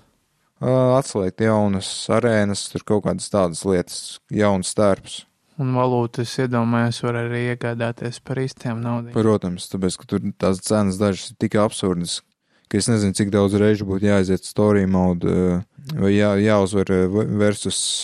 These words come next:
Speaker 1: mači un tam līdzīgi.
Speaker 2: Un kā tev salīdzinot ar Mario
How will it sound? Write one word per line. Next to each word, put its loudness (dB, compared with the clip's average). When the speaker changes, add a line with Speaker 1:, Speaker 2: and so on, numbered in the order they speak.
Speaker 1:
mači 0
un -6
tam 2
līdzīgi. 0
Speaker 2:
Un 0
kā 0
tev 2
salīdzinot -2
ar 2
Mario -2